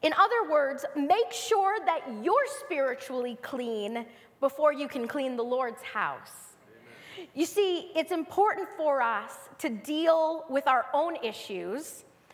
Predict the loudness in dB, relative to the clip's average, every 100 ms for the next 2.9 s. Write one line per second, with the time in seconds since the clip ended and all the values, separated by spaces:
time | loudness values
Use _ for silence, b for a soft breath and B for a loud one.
0 | b -2 0 2 4 4 0 0 2 2
1 | 0 -2 -2 -6 -8 0 0 0 -4 -2
2 | 0 0 0 -4 -8 -6 -4 -6